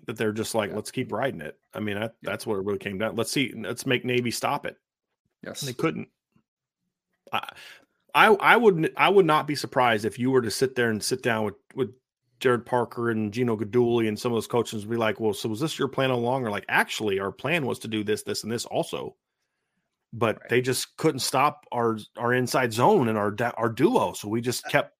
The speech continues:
Speaker 1: running it. And those were the looks that we had practiced
Speaker 2: Yeah.
Speaker 1: out of it all week was that twelve personnel stuff. I, like, I think they
Speaker 2: Coaching
Speaker 1: had some outside stuff planned too, Ryan, that they just never
Speaker 2: Yeah.
Speaker 1: needed to get to because Navy could not stop what they were already doing. And that to me is good coaching.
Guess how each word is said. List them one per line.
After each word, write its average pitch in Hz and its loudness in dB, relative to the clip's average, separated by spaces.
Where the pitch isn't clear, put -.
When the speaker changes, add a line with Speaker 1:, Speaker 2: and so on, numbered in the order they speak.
Speaker 1:
running 147 4
it. 139 2
And 131 0
those 135 2
were 143 -2
the 127 4
looks 135 -2
that 131 0
we 127 0
had 123 -2
practiced 139 -2
Speaker 2:
Yeah. 123 0
Speaker 1:
out 123 -2
of 117 -2
it 120 -2
all 117 2
week 180 -2
was 110 -6
that 117 -4
twelve 220 -4
personnel 95 -6
stuff. - -14
I, 110 -8
like, 123 -4
I 175 6
think 214 6
they 202 6
Speaker 2:
Coaching 165 4
Speaker 1:
had 165 6
some 147 2
outside 139 2
stuff 120 2
planned 120 0
too, 220 4
Ryan, 113 0
that 110 -6
they 123 2
just 123 0
never 120 4
Speaker 2:
Yeah. 120 2
Speaker 1:
needed 113 -2
to 113 2
get 160 -2
to 117 2
because 110 0
Navy 113 -2
could 117 0
not 120 -2
stop 123 0
what 117 -2
they 113 2
were 110 2
already 107 0
doing. 104 -8
And 101 -6
that 143 0
to - -4
me 131 0
is 107 -2
good 117 -2
coaching. 117 -2